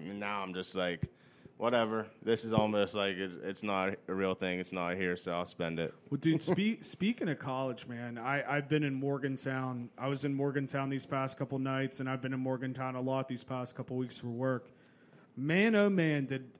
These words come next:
Speaker 2: I mean, has the homelessness gone skyrocketed in
Speaker 1: I
Speaker 2: Morgantown?
Speaker 1: remember Wild Bill.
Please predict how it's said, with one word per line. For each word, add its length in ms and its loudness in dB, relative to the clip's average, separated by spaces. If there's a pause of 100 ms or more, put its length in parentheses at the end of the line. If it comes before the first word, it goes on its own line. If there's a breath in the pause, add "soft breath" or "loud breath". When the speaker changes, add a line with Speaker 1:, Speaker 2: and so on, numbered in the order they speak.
Speaker 2:
I 120 -2
mean, 420 -4
has 260 -4
the 140 -4
homelessness 840 0
gone 600 -2
skyrocketed 1300 -2
in 80 -2
Speaker 1:
I 40 4
Speaker 2:
Morgantown? 260 8
Speaker 1:
remember 360 6
Wild 440 10
Bill. 360 4